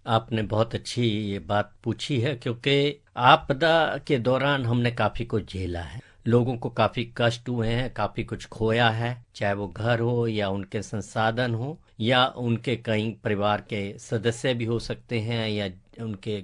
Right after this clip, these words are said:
घर के पशु हो सकते हैं, कुछ भी या फसल हो सकती है। इसमें हमको आगे के लिए क्या तैयारी करनी चाहिए? पुनर्वास में जैसे आपने कहा कि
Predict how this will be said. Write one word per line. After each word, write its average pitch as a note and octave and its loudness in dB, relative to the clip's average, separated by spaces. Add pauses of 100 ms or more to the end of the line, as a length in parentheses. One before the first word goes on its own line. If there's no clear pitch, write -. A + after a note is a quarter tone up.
(120)
घर G#2 -8
के A2+ -8
पशु A2+ -6
हो A#2+ -2
सकते A#2+ -8
हैं, A2+ -4 (100)
कुछ A#2+ -8
भी B2+ -8 (240)
या A#2 6 (180)
फसल B2 4
हो G2+ 0
सकती G2+ -8
है। B2 -8 (240)
इसमें A#3 -2
हमको G#3 0
आगे G3 0
के G#3+ -4
लिए G3 -4
क्या E3 -2
तैयारी B2 -2
करनी A2+ -4
चाहिए? C3 -8
पुनर्वास C#3+ 0
में B2+ -4
जैसे A#2 0
आपने A2 -2
कहा A2+ -4
कि E3 -8